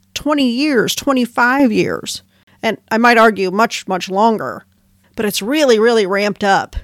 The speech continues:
in the last twenty years, where you're either in this group or that group, and it's, it's almost coming to a head. It's almost like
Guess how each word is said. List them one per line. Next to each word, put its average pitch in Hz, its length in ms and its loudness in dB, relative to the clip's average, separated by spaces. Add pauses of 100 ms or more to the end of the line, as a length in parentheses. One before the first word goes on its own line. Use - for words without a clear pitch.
(120)
in 208 140 -2
the 175 100 -4
last 175 320 -2
twenty 170 280 -4
years, 220 640 -2
where 214 100 -2
you're 247 180 2
either 233 240 0
in 180 120 -2
this 226 240 0
group 196 240 0
or 165 80 -2
that 254 260 2
group, 202 260 0
and 175 80 0
it's, - 200 -4
it's - 240 -8
almost 262 440 0
coming 277 360 -2
to 190 140 -6
a 160 40 -6
head. 220 400 -4
It's - 200 -10
almost 254 500 -2
like 185 320 -6